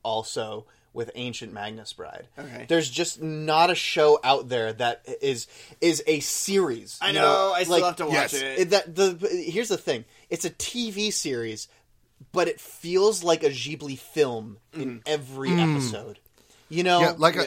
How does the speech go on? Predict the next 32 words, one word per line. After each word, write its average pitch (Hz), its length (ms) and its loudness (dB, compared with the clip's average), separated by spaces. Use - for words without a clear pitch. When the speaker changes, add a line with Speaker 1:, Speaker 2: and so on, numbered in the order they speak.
Speaker 3:
like 160 180 4
I - 20 0
said, 156 260 0
like, 127 180 -2
Ghibli, 175 760 2
Del 131 200 0
Toro's, 160 1000 2
even, 214 220 -2
like, 196 180 0
Peter 170 300 -4
Jackson 120 800 -4
as 117 160 -4
well, 107 300 2
like, 101 180 -10
his 113 180 -8
Lord 135 300 2
of 143 60 -4
the 135 100 0
Rings 113 640 -4
and 101 180 -10
Hobbit 123 420 -4
films. 80 460 -12
Like, 151 260 -6
it 175 160 0
feels 214 600 4
like 139 340 -2
you're 143 140 4
watching 143 500 2
an 127 220 -4
epic 127 480 0
while 110 220 -4
watching 113 340 -4